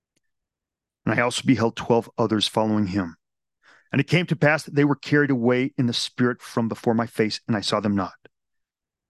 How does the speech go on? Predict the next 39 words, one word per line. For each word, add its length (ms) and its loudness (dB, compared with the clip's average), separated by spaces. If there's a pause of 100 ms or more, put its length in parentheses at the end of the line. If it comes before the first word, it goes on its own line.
(120)
And 100 -4
it 60 -6
came 260 0
to 100 -4
pass 320 -2
that 120 -6
the 160 -2
angel 220 2
spake 320 -2
unto 140 -2
me, 340 0 (100)
saying, 420 -2
Look. 400 -4
And 120 -4
I 80 -2
looked, 300 -2 (400)
and 60 -2
I 60 -2
beheld 320 -2
the 80 0
heavens 420 0
open 280 0
again, 360 -2 (400)
and 100 0
I 60 2
saw 260 -2 (160)
angels 480 0
descending 680 -2
upon 340 -2
the 80 -4
children 520 -4
of 180 -4
men, 300 -2 (600)
and 220 -4
they 160 2
did 340 -2 (100)
minister 880 -2 (240)
unto 260 -6
them. 200 -12